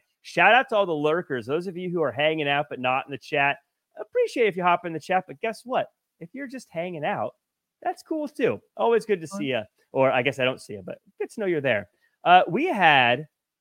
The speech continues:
Speaker 1: I mean, we talked about The Rock earlier. You know, we talk about, uh, big returns over the past few years. The biggest return, I think,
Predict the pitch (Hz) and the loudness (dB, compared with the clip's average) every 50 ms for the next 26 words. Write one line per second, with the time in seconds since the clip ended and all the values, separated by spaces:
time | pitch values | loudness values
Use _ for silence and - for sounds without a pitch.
0 | _ _ _ 143 147 156 151 147 151 240 277 262 - 175 147 - 139 117 123 123 | _ _ _ -2 -2 0 0 0 0 0 0 0 0 0 0 0 -2 0 2 2
1 | 127 127 127 - 120 110 104 101 98 98 95 95 95 95 - _ _ _ _ - | 2 2 0 -4 -6 -6 -6 -6 -6 -6 -6 -8 -8 -12 -16 _ _ _ _ -10
2 | 120 117 113 110 107 107 110 - - 131 127 - 185 202 202 190 - 165 123 151 | -8 -6 -6 -4 -4 -6 -6 -6 -8 -8 -2 2 2 2 2 2 0 -2 2 2
3 | 143 139 139 135 131 - - 135 123 120 120 113 113 117 - _ 120 - _ 147 | 4 4 4 2 2 0 -4 -2 0 0 2 0 0 -2 -6 _ -20 -6 _ 0
4 | 147 135 127 135 - - - 127 123 123 123 123 127 127 127 117 - - 127 120 | 0 0 -2 -6 -10 -8 -6 -4 -4 -2 -2 -4 -6 -8 -10 -12 -8 -8 -6 -6
5 | 117 123 120 - 127 127 123 120 117 - _ 131 120 113 117 120 120 117 117 113 | -6 -8 -8 -4 -2 0 0 0 -2 -4 _ -10 -10 -8 -6 -4 -2 -2 -4 -4
6 | - _ _ _ _ _ _ _ 160 156 - - 214 277 277 320 220 - - 139 | -6 _ _ _ _ _ _ _ -2 0 6 6 6 6 8 4 0 0 -2 -8
7 | - - 131 120 110 107 104 107 - 123 120 - 143 131 107 | -6 -2 -2 -2 0 0 -2 -2 -4 -4 -4 -2 -4 -4 -4